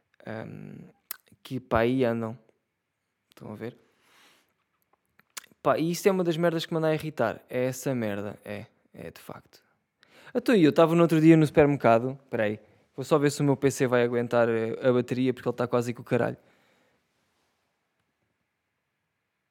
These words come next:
Ah, no outro dia estava no supermercado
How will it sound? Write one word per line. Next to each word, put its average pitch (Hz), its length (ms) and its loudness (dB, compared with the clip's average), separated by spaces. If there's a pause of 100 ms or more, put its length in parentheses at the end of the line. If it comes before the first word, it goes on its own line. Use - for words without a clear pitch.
(880)
Ah, 139 240 -2
no 143 80 0
outro 160 160 0
dia 175 80 2
estava 170 220 4
no 160 100 2
supermercado 135 600 0